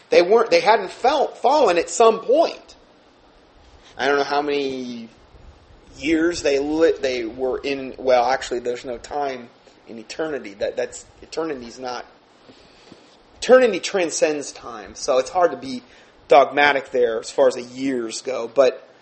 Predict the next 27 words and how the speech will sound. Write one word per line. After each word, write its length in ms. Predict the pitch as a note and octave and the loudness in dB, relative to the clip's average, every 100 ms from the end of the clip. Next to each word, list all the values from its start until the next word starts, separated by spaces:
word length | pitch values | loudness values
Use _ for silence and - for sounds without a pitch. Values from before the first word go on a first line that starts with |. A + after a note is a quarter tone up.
| _ _ _ - | _ _ _ -10
um, 440 | C3+ B2+ A#2+ A#2 - _ _ _ _ _ _ _ _ _ _ _ _ - | -4 0 -2 -4 -16 _ _ _ _ _ _ _ _ _ _ _ _ -8
it's 100 | - | 2
hard 180 | A#3 | 4
to 60 | D#3 | 4
say, 340 | - B2 C3 - | 0 2 2 4
but 120 | E3+ | 4
at 80 | E3 | 6
one 180 | A3 | 2
time 220 | G#3+ F#3 E3+ | 2 -2 0
they 80 | |
were 140 | D#3 C3 | 0 0
good. 300 | A#2+ A2+ E3 | -2 -2 -2
At 60 | |
one 140 | D3+ E3+ | -2 -6
time 260 | D#3+ D3 | -4 -4
Satan 340 | D3 E3 D3 C3+ | 0 4 4 2
hadn't 240 | C3+ B2+ | -8 -6
fallen. 500 | - A#2+ G#2+ B2+ G3+ - _ _ _ _ _ _ _ _ _ _ _ _ _ _ _ _ _ _ | -4 -2 -4 -8 -12 -16 _ _ _ _ _ _ _ _ _ _ _ _ _ _ _ _ _ _
Jesus 340 | - E3 C#3+ - | -10 -8 -6 2
Christ 240 | E3+ D#3+ | 4 4
had 140 | C#3+ | 0
created 400 | - D3 C#3 B2+ | 0 2 2 0
them. 300 | A#2 A#2 G3 - _ _ _ _ _ _ _ _ _ _ _ _ - _ _ _ _ _ _ _ _ _ _ _ _ _ - - - | -6 -6 -10 -14 _ _ _ _ _ _ _ _ _ _ _ _ -20 _ _ _ _ _ _ _ _ _ _ _ _ _ -20 -14 2
All 180 | F3 G#3+ | 4 6
things 220 | G3+ E3+ | 4 0
were 80 | E3+ | -6
created 440 | F#3+ F#3 E3 | -2 -2 -2